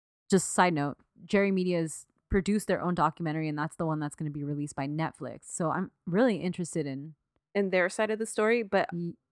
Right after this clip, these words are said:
Speaker 2: at the same time, like, they, they have an agenda to s-, present it a certain way because otherwise they would be just as criminally negligent.
Speaker 1: In terms of what? What, present what a certain way? Their
Speaker 2: Present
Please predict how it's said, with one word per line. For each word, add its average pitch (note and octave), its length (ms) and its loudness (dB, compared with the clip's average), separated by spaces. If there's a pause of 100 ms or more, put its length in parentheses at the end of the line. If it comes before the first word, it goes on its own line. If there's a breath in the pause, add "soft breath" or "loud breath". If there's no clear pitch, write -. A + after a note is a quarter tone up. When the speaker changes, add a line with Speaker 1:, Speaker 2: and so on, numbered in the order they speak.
(120)
Speaker 2:
at A3+ 140 6
the A3 80 0
same A3 320 2
time, G#3 320 2
like, E3 260 2 (160)
they, G3+ 420 2 (680)
they A3 200 6
have B3 180 4
an A3+ 80 4
agenda F#3 460 2
to - 220 -2
s-, - 100 -14
present F3+ 420 -2
it G3 80 -2
a - 80 -2
certain F3 320 2
way E3+ 240 2
because E3 420 -2
otherwise F3+ 380 2
they F3+ 140 2
would F#3+ 140 2
be F3+ 260 -4 (160)
just F3+ 240 2
as E3+ 160 -2
criminally E3 720 -2 (380)
negligent. E3+ 480 0 (480)
Speaker 1:
In G3+ 120 0
terms A3+ 280 0
of E3 180 -2
what? E3 240 2 (160)
What, F3+ 320 0 (400)
present G3+ 320 6
what F#3 220 6
a E3+ 40 4
certain D3+ 300 -2
way? D3 300 0
Their E3+ 100 -2
Speaker 2:
Present D#3+ 180 6